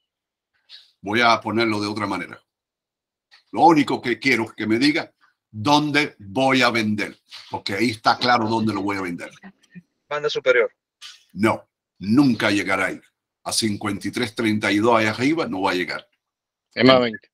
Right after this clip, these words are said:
Speaker 1: ema veinte. ¿Por qué? Porque ella viene haciendo una caída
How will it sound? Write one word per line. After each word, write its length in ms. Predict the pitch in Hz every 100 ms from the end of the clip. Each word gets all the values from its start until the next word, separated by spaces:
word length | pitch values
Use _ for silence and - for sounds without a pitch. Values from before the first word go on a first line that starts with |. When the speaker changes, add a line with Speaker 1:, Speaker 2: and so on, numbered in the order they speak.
| _ - _ _ _ _ -
Speaker 1:
ema 280 | 101 101 104
veinte. 340 | 90 80 - - _ _ _ _ _ _
¿Por 180 | 92 92
qué? 240 | 139 147 - _ _ _ _ _
Porque 540 | 92 92 - 101 104 120
ella 220 | 110 107
viene 580 | 117 120 113 101 _ _ _ _ -
haciendo 600 | - - 110 104 98 _ _ _ _ _ -
una 380 | 302 117 104
caída 640 | - 92 104 113 117 123